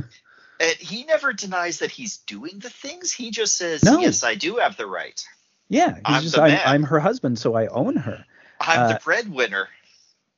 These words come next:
Speaker 1: even
Speaker 2: yeah,
Speaker 1: though
Speaker 2: and
Speaker 1: that's not a thing.
Speaker 2: And this whole thing is sort of an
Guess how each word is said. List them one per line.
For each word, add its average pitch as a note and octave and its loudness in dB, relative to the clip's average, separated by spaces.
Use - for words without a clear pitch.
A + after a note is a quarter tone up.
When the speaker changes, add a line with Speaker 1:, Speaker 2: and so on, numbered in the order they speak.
Speaker 1:
even D#3 0
Speaker 2:
yeah, D4+ 6
Speaker 1:
though - 2
Speaker 2:
and C#3+ 4
Speaker 1:
that's B2+ 0
not C#3 4
a C3+ -2
thing. C#3+ -6
Speaker 2:
And F#3 4
this G3 4
whole D#3+ 0
thing D3+ 0
is C#3 0
sort B2+ 0
of A#2 -2
an B2 0